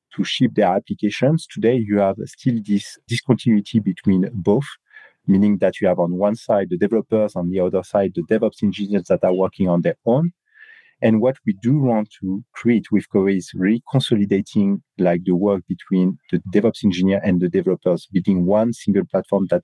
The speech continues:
makes them able to just ship faster and work really together. And this is a new category. But the way that we need to get into the market, because we don't have the time, we can't just, like,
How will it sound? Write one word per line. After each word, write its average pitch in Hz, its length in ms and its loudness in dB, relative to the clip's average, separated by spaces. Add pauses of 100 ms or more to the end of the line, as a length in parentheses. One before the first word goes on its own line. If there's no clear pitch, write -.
makes 87 140 -4
them 92 260 0
able 98 240 0
to - 240 -12
just 95 220 -2
ship - 260 -2 (340)
faster - 600 0
and 95 180 0
work 95 300 0
really 90 260 0 (100)
together. 95 340 0 (800)
And 98 300 2 (220)
this 143 200 2
is 139 120 0
a 120 80 2
new 110 120 2
category. 92 560 -2 (420)
But 117 180 0
the 120 160 2
way 120 540 0 (280)
that 101 220 -4
we 101 160 -6
need 117 260 0 (140)
to 107 60 -10
get 120 260 0
into 110 180 0
the 101 80 0
market, 98 340 0
because 95 320 -2
we 101 80 0
don't 127 260 0
have 120 200 0
the 95 100 -6
time, 101 300 0
we 95 100 0
can't 120 280 0
just, 101 280 0
like, 95 260 2